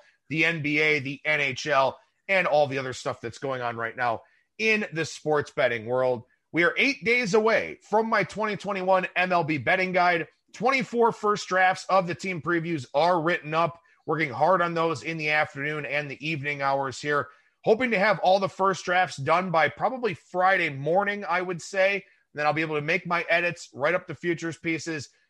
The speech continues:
have everything formatted nicely for you for that guide on February twenty-fifth. Very much looking forward to that. I put a lot of time and a lot of effort into it. I hope you enjoy it.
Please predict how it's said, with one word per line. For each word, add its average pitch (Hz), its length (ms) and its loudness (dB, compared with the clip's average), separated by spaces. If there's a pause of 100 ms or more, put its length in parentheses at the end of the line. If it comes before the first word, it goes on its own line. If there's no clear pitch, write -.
have 170 300 0
everything 160 480 -2
formatted 147 560 -4
nicely 135 380 -8
for 131 260 -6
you 120 180 -4 (320)
for 196 300 2
that 170 320 0
guide 156 440 2
on 151 300 0
February 147 540 -4
twenty-fifth. 139 680 -4 (440)
Very 226 380 2
much 214 240 2
looking 202 240 -6
forward 196 300 0
to 165 40 -2
that. 185 280 2 (140)
I 120 100 -4
put 156 180 -8
a 127 60 -2
lot 143 360 2
of 180 140 0
time 175 340 2
and 135 100 -8
a 113 40 -4
lot 151 320 2
of 160 100 0
effort 160 320 2
into 156 200 -2
it. 156 120 0 (220)
I - 80 -10
hope 185 220 2
you 180 120 -2
enjoy 160 320 0
it. 240 120 -2